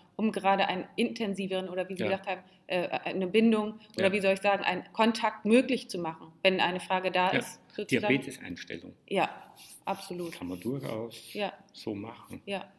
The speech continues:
Speaker 1: ja,
Speaker 2: Im
Speaker 1: ab-
Speaker 2: Chat oder
Speaker 1: Ja.
Speaker 2: das geht alles.
Speaker 1: Absolut.
Speaker 2: Man muss nur wollen.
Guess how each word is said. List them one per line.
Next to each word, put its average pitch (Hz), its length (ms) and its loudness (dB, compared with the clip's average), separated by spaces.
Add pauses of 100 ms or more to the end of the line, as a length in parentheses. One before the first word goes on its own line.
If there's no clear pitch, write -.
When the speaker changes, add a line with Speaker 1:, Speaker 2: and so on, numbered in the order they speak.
(180)
Speaker 1:
ja, 180 180 -10
Speaker 2:
Im - 80 -8
Speaker 1:
ab- - 120 -12
Speaker 2:
Chat - 360 -8
oder 98 340 -10 (880)
Speaker 1:
Ja. 190 220 -2
Speaker 2:
das - 160 -20
geht - 200 -10
alles. - 360 -10 (100)
Speaker 1:
Absolut. 196 460 -4
Speaker 2:
Man 107 100 0
muss 110 160 -4
nur 123 160 -2
wollen. 98 280 -4